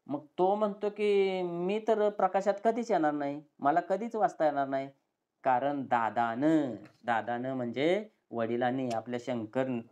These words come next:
द-, ते दादा म्हणायचे वडिलांना, "तर दादाने माझं, माझे शिक्षणच बंद केलेलं आहे,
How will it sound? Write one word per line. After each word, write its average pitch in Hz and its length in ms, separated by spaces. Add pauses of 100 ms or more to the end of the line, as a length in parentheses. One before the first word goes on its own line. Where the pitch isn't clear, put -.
(160)
द-, 113 160 (220)
ते 117 60
दादा 123 340
म्हणायचे 107 380
वडिलांना, 95 460 (360)
"तर 120 60
दादाने 120 460
माझं, 151 680 (300)
माझे 127 300
शिक्षणच 165 460
बंद 202 220
केलेलं 165 380
आहे, 151 120